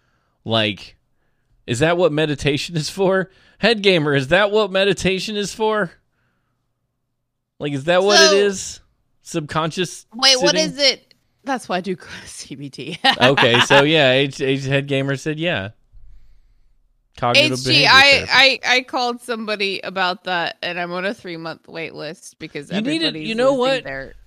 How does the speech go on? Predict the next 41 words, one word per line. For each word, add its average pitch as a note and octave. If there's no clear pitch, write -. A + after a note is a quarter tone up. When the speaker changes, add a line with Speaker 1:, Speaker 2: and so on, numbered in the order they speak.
Speaker 1:
Do A3+
Speaker 2:
effing D#3+
Speaker 1:
better. A#3
Speaker 2:
mind E3
Speaker 1:
You C#4
Speaker 2:
right D4+
Speaker 1:
and B3+
me A#3+
Speaker 2:
now. G#3
Speaker 1:
should F#3
do F#3
better E3+
help D3
together. G#2
'Cause C3
he, C4
Head G#3
Gamer G#3
said F#3
it's E3+
a E3
good D#3+
deal. C#3+
I've C3
heard F#3+
other F3+
people D#3
talk C3
about A#2+
it, A#2
and C3
you D3+
can D3
Speaker 2:
Better C#3+
Speaker 1:
actually D3+
Speaker 2:
help? -
Speaker 1:
talk C#3
to C3+
somebody B2
in, A2+
like, A2